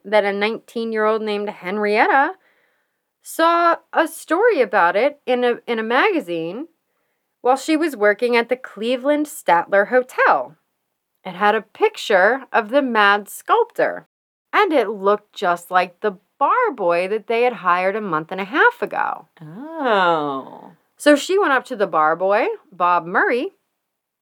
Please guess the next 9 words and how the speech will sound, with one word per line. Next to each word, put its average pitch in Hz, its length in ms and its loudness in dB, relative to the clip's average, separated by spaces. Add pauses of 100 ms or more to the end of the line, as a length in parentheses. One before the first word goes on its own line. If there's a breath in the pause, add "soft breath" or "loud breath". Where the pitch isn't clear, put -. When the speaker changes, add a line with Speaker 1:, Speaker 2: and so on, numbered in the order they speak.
(300)
Speaker 1:
and 269 160 -2
goes, 269 320 0
"Have - 380 -20
you 622 80 -2
ever 659 320 0
heard 359 200 2
about 320 460 0
Robert 247 540 0
Irwin?" 285 440 2